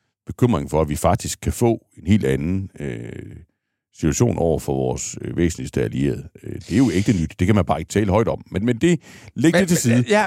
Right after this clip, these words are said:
Speaker 1: Men,
Speaker 2: men
Speaker 1: men, men, men, men selve kandidaturet har din velsignelse.
Speaker 2: Ja, ja, ja, ja.
Speaker 1: Det har
Speaker 2: Ja.
Speaker 1: det.
Speaker 2: Øh, hvad hedder det? Men, men, men jeg synes, der er en andet problem, som er interessant i det. Det er, hvis vi nu ser på den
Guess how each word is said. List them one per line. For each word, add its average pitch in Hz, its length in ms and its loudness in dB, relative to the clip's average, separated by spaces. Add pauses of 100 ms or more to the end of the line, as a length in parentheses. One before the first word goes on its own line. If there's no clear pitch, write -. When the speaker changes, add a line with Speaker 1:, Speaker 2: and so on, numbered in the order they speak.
Speaker 1:
Men, 160 200 2
Speaker 2:
men 165 100 4
Speaker 1:
men, 165 100 -4
men, 143 260 -2
men, 131 200 0
men 135 120 0
selve 220 320 2
kandidaturet 147 580 0
har 147 140 2
din 120 160 2
velsignelse. 101 540 -2 (840)
Speaker 2:
Ja, 170 60 0
ja, 180 380 2 (100)
ja, 170 220 4
ja. 160 120 2
Speaker 1:
Det 139 120 4
har 123 140 6
Speaker 2:
Ja. 196 80 4 (360)
Speaker 1:
det. 180 300 4
Speaker 2:
Øh, 160 60 0
hvad 185 200 4
hedder 196 240 4
det? 147 580 2
Men, 175 240 2 (100)
men, 175 360 2
men 180 180 2
jeg 165 120 4
synes, 180 160 -2
der 170 120 2
er 156 80 2
en 156 80 -4
andet 202 340 0
problem, 185 400 2
som 147 180 0
er 147 80 4
interessant 156 600 0
i 165 60 6
det. 135 180 0
Det 180 80 2
er, 180 160 4
hvis 175 240 -2
vi 185 60 4
nu 208 120 4
ser 214 240 2
på 165 120 -2
den 160 180 2